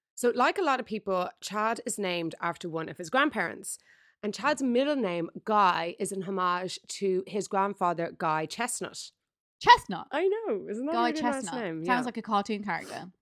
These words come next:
Speaker 1: It does, actually, yeah. When Guy was a teenager, Guy, Chad's godfather, once told him a story about meeting an angel or, quote, a messenger from heaven when he was at a temple.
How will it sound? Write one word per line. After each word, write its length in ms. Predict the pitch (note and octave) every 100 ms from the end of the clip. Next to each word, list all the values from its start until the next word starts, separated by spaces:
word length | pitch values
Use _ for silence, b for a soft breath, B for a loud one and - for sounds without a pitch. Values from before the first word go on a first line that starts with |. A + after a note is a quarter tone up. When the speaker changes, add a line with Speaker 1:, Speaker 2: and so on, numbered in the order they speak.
| -
Speaker 1:
It 100 | A#3
does, 240 | A3+ A3+ G3
actually, 320 | - F3+ F3+
yeah. 140 | F#3+ - _ B B B
When 340 | A#3+ C4+ E4 A4+ -
Guy 220 | A3 G#3+
was 120 | G3+
a 40 | G#3
teenager, 720 | - C4+ G3+ E3+ - - - - A3
Guy, 400 | G#3+ A3+ B3+ C#4 -
Chad's 240 | F#3+ F3+
godfather, 600 | - D#3 - D#3+ F3 C#4 - _ b b b
once 320 | F#3+ B3 D4+ -
told 320 | B3 A#3 A#3
him 200 | F#3 F3+
a 40 | -
story 680 | - B3+ B3+ G3 D#3+ - -
about 420 | F#3+ G3 F#3+ F#3+ -
meeting 540 | G3+ G#3+ B3 - C#4+ B3+
an 100 | A#3 -
angel 800 | G3+ A3+ A#3 G3+ E3 F3 F3+ - _
or, 240 | A3 G3+ G3+
quote, 520 | - G#3 E3 F#3+ - -
a 60 |
messenger 600 | F#3+ G3 G3 - G3 F#3
from 160 | - F3
heaven 520 | - F#3 C#3+ D#3 A#3+ b b b b b b -
when 240 | A3 A3
he 140 | G3 G#3+
was 160 | F#3
at 300 | D#3+ - - - -
a 100 | F#3
temple. 640 | - A3+ A#3+ F#3+ - -